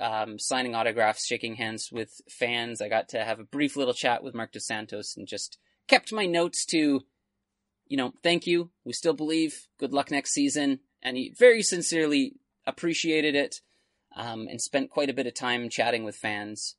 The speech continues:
So it's not the way we wanted things to end, but there seems to be a little, still a glimmer of hope, and, you know, the diehard fans still appreciate him, and, and they wanted to stick around and, obviously ap-, appreciate what he's, he's done at the club. So,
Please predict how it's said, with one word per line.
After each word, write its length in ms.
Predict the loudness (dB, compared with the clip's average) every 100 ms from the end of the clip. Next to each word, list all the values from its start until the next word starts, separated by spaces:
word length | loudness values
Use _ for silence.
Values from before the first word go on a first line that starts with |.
| -12
So 400 | -2 2 2 0 _ _ _ _ _ _ _ _ _ 2
it's 280 | 2 2
not 300 | 4 4 4 0 -8
the 220 | -4 0
way 200 | 2 2
we 140 | 2
wanted 340 | 2 2 2 2
things 260 | 0 0
to 180 | -4 2
end, 500 | 4 4 2 -2 -6
but 280 | 2 2 2
there 140 | -4
seems 360 | -2 -2 -2 -4
to 120 | -6
be 480 | -2 2 2 0 -4 -8
a 100 | -2
little, 400 | 0 2 0 -4 -12
still 380 | -8 -2 2 2
a 80 | 2
glimmer 340 | 0 2 0
of 120 | -2
hope, 320 | -2 -4 -4 _
and, 240 | -6 -4 -6 -8
you 160 | -4 -4
know, 120 | -4
the 80 | 0
diehard 440 | 4 6 4 2
fans 340 | 0 0 -2 0
still 340 | 2 2 0
appreciate 680 | -4 -4 -2 0 0 -2 -4
him, 180 | -6 -6
and, 180 | -8
and 140 | -8 -8
they 60 |
wanted 280 | -6 -6 -6
to 60 | -6
stick 280 | -6 -6 -6
around 360 | -6 -6 -6
and, 220 | -8 -10 -12 _ _ _ _ _ _ _ _ _ _ _ _ -4
obviously 640 | -4 -4 -6 -6 -6 -8
ap-, 140 | -10 -12
appreciate 560 | -10 -6 -6 -4 -6
what 140 | -6 -8
he's, 360 | -8 -6 -8 -8
he's 200 | -12 -6
done 220 | -2 -2
at 80 | -4
the 80 | -8
club. 340 | -8 -8 -8
So, 320 | -2 -2 -2